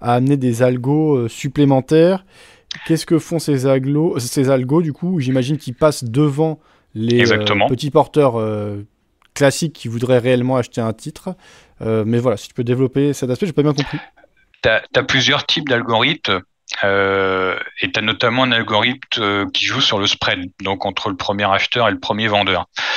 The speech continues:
Speaker 2: Avant, euh, je vais te simplifier le, je vais te donner un exemple plus clair. Euh, lorsqu'une action passait sous un euro, ça faisait quatre-vingt-dix centimes, quatre-vingts centimes, soixante-dix centimes.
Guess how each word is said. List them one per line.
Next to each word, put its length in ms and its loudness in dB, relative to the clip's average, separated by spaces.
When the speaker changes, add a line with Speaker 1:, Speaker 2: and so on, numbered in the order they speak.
Speaker 2:
Avant, 640 4
euh, 120 0
je 80 -2
vais 60 -2
te 60 -2
simplifier 480 0
le, 360 0
je 60 -2
vais 40 0
te 60 -6
donner 140 0
un 100 0
exemple 360 0
plus 160 -8
clair. 400 2
Euh, 800 -6
lorsqu'une 320 0
action 260 0
passait 300 0
sous 280 0
un 140 2
euro, 400 0
ça 120 0
faisait 420 2
quatre-vingt-dix 480 0
centimes, 520 -4
quatre-vingts 380 -2
centimes, 460 -2
soixante-dix 440 -2
centimes. 380 -4